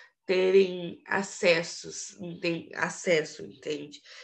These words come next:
É caro, são coisas caras. Por exemplo, é, as empresas que têm que colocar elevador pra pessoas com deficiência,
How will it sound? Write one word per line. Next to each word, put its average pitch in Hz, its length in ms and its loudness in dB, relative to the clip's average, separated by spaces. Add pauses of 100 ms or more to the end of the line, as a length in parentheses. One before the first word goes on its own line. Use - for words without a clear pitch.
(240)
É - 80 0
caro, 160 640 0
são 165 180 -8
coisas 180 380 -6
caras. 156 440 -2
Por 160 160 -6
exemplo, 156 640 -6 (640)
é, 165 600 0 (720)
as 185 240 2
empresas 180 600 -4
que 190 160 -8
têm 175 160 -8
que - 120 -18
colocar 170 680 -2 (1400)
elevador 190 840 4
pra 170 180 -2
pessoas - 480 -8
com 156 220 -12
deficiência, 165 1000 -2